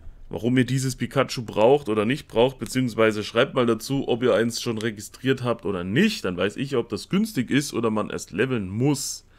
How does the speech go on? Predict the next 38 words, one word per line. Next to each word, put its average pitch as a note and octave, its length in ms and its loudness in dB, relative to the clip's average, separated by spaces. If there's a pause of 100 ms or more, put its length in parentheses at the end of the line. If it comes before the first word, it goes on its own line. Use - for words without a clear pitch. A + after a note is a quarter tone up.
(180)
Ich G#2+ 100 -18
verlose D#3+ 400 4
gerne F3+ 220 2
Pikachus, F#3+ 680 0
weil C3 100 4
meistens C#3+ 420 2
ja C#3 200 4
bei A#2 160 2
irgendeinem D#3 520 0
Event B2+ 320 0
irgendjemand C3 480 0
schon A#2+ 140 -8
irgendein B2+ 400 0
Pikachu B2 400 -6
bekommen G2+ 400 -4
hat D3 240 0 (400)
und G#2+ 120 -10
die C3+ 100 2
dann C3 140 6
eigentlich G#2+ 360 0
leichter A#2+ 340 2
sind B2 340 0 (200)
zu - 120 -12
verlosen. G#2+ 680 2 (680)
Aber G#2+ 120 4
das, G#2 140 -6
sicherlich D3 360 4
gibt's D3 200 -2
wieder C#3 140 4
Leute, B2+ 260 2
die A#2 80 -2
ja A2+ 80 2
noch G#2+ 160 -2
gar A#2 240 8
keinen A2 240 -8
Shiny A2+ 320 0
Pikachu G#2 480 -8
haben. F2 320 -8